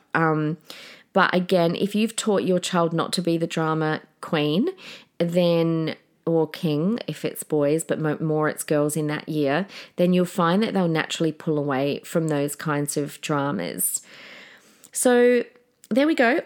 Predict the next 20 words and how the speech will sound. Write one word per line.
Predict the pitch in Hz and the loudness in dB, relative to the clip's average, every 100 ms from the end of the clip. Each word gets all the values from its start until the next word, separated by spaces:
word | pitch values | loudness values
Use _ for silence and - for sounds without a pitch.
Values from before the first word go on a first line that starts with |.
| - | 2
All | 302 403 | 4 4
of | 392 | 2
those | 285 277 | 0 2
things | 269 254 254 - - | 2 2 2 0 -4
that | 220 233 - | 0 0 2
I've | 220 220 | 0 0
talked | - 240 226 254 | -2 -2 0 -2
about | 247 - - | -2 -2 -4
today | 214 202 180 185 - | -2 2 2 2 2
are | 208 | 0
really | 202 233 262 269 | 2 2 2 2
all | 208 226 | 2 2
about | 226 220 196 - - _ - | 2 2 0 -2 -8 _ -8
teaching | - 240 - 240 | -2 -2 0 2
your | 240 | 0
children | 240 220 202 196 | 2 0 2 0
to | 190 | 0
make | 185 175 | 0 0
good | - 180 - _ | -2 -6 -8 _
choices | - - 202 208 - 165 139 92 - | -14 -6 -2 0 0 0 0 0 -4